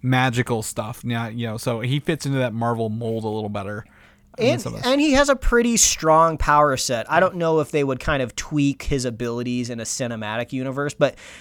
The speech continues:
Speaker 2: he, he would definitely need a couple people to attack him. I, I don't,
Speaker 1: Yeah.
Speaker 2: I don't see, like, one strong hero being able to go up against, uh, uh, Mister
Speaker 1: Yeah, or
Speaker 2: Sinister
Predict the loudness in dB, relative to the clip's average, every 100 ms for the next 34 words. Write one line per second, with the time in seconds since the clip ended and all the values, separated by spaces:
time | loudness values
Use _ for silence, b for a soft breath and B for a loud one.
0 | B -4 -2 2 4 4 6 6 6 0
1 | 0 2 4 2 2 2 2 2 0 0
2 | -2 -8 -6 -8 -2 -4 -4 -10 -6 0
3 | 2 4 4 4 4 4 2 0 0 2
4 | 2 2 -2 0 2 2 0 -4 -2 0
5 | 0 -2 -2 -2 0 -2 -4 -4 -4 -6
6 | -8 -8 -4 -4 -4 -6 -6 -8 -8 -6
7 | -6 -6 -6 -6 -6 -8 -6 -4 -4 -6
8 | 0 0 0